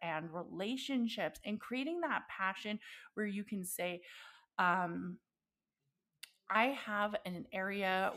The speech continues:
where I am learning something new." That could be spiritually, that could be, um, communi-, community based, that can be maybe gardening, whatever it is that you seek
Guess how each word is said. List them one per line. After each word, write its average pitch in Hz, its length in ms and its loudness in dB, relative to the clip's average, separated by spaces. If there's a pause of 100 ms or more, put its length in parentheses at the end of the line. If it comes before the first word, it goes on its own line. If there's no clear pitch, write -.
where 180 380 0
I 180 140 2
am 190 200 0
learning 180 340 0
something 175 500 -4
new." 269 340 2
That 165 220 -4
could 170 160 -8
be 165 100 -8
spiritually, 220 1080 0
that 156 300 -4
could 175 160 -8
be, 160 300 -6 (360)
um, 160 400 -4
communi-, 220 540 2 (220)
community 233 500 2
based, 220 500 -2 (120)
that 160 240 -2
can 185 160 -10
be 180 320 -6 (240)
maybe 180 560 -4
gardening, 202 720 2 (360)
whatever 302 560 4
it - 160 0
is 202 360 0
that - 220 0 (100)
you 208 580 0
seek - 540 -6